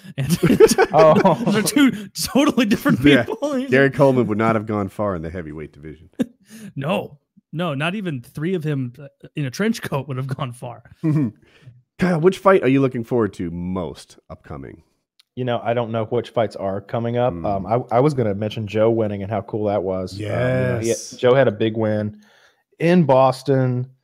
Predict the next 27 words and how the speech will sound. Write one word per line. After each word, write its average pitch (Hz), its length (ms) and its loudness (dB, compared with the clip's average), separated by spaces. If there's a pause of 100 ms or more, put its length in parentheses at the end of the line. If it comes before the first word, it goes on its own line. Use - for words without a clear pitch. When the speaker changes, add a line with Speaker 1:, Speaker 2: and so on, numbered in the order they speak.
(400)
Speaker 2:
uh, 101 400 -2
you 117 100 -4
know, 107 180 -4
over 131 340 2
a 117 40 0
tough 120 320 0
guy. 101 520 0 (440)
Speaker 3:
Mm-hmm. 90 220 -12
Speaker 2:
Um, 87 540 -6
and 117 140 -2
it 101 100 -6
was 113 120 -8
a 113 40 -2
very 120 200 4
convincing 110 640 -4
win 107 320 -4
where 101 140 -6
Joe 107 280 0
didn't 107 200 -4
get 98 160 -8
hurt 104 360 -6 (180)
at 113 200 4
all, 110 260 2
really. 110 600 -2 (120)
You 107 140 -10
know, 95 240 -6
Speaker 3:
Perfect. 95 340 -10